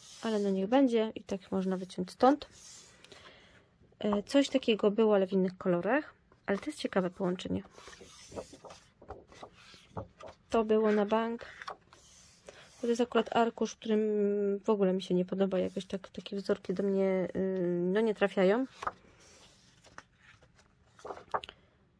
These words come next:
E, ten bloczek właśnie, gdzie to było, to też, ym, mam dosłownie kilka już stron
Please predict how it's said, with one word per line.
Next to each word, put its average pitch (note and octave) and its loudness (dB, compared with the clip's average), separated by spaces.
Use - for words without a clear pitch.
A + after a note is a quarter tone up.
E, G#3 0
ten G#3 2
bloczek A#3+ 2
właśnie, G3+ 0
gdzie - -12
to F#3+ 2
było, A#3 4
to G3+ -4
też, - -2
ym, G3+ -2
mam G#3 0
dosłownie G#3 -2
kilka G3+ -2
już F#3+ -4
stron B3 4